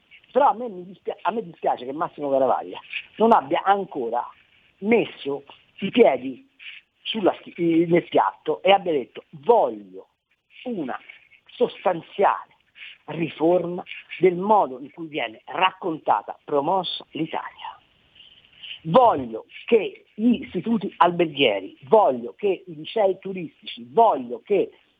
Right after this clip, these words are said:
l'istruzione professionale legata al turismo sia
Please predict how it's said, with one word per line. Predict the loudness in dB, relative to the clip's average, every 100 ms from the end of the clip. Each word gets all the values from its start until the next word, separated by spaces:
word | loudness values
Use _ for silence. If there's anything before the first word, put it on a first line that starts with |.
| -8
l'istruzione | 0 0 0 -10 -2 2 2 0 -8 -18 -20 -20 _
professionale | 2 2 2 -4 -6 -4 -4 -6 -10 -16 -8
legata | 2 4 4 2 0
al | -8
turismo | -10 -18 -18 -18 -20
sia | -18 -8 -8